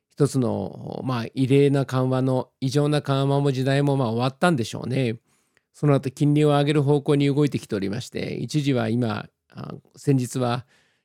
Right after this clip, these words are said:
日本の長期金利が一点一、一点一パーセントまで上がりましてですね、やっぱり金利上がってくるとですね、平成のデフレ経営やってるところは、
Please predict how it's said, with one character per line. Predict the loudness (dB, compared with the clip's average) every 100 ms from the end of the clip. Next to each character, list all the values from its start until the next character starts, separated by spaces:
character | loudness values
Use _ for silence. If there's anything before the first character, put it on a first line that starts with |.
| 0
日 |
本 | 4 4
の | 4
長 | 2
期 | 0 0
金 | 0
利 | 2
が | 0
一 | -2 0
点 | 0
一、 | 0 -2 -6
一 | -4
点 | 2 0
一 | 2
パ | 0
ー |
セ | 2 2
ン |
ト | 2
ま | 0
で | -2 -6 -12 _
上 | -12 -4
が | 0
り |
ま | 2 0
し |
て | -4
で | -8
す | -6
ね、 | -6 -8 _ _ _ _ _ _
や | -6
っ | 2
ぱ | 4
り | 4
金 | 4
利 | 6
上 | 6
が | 4
っ | 2
て | 0
く |
る | 0
と | 0
で | -2
す | 0
ね、 | 0 0 0 -2
平 | 0 2
成 | 2 4
の | 4
デ | 2
フ | 2
レ | 2 2
経 | 4 4
営 |
や | 4 2
っ |
て | -2
る | -2
と | 0
こ | 0
ろ | 0
は、 | 2